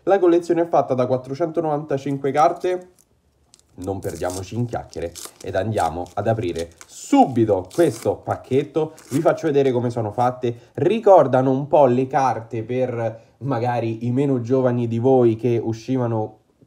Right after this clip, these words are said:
circa una ventina d'anni fa in Italia con dietro le statistiche dei giocatori. A me piacciono veramente tanto e attenzione ragazzi, non sapevo il trick da fare.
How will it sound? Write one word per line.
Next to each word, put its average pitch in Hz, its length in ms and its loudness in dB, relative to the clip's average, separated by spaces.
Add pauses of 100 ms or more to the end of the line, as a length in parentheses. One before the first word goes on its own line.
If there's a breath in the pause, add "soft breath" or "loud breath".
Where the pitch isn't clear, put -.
circa 123 400 -6
una 113 200 -2
ventina 113 540 -2
d'anni 110 360 0
fa 117 280 2 (300 loud breath)
in 117 160 0
Italia 139 460 4
con 127 500 2
dietro 101 680 0
le 110 180 -2
statistiche 98 640 -2
dei 90 120 -2
giocatori. 90 360 -4
A 92 60 -4
me 135 160 2
piacciono 107 420 -2
veramente 123 600 0
tanto 180 580 0 (160 loud breath)
e 120 160 6
attenzione 160 920 4
ragazzi, 135 520 4
non 120 340 2
sapevo 127 440 4
il 117 140 -2
trick 139 400 0
da 113 180 2
fare. 127 520 2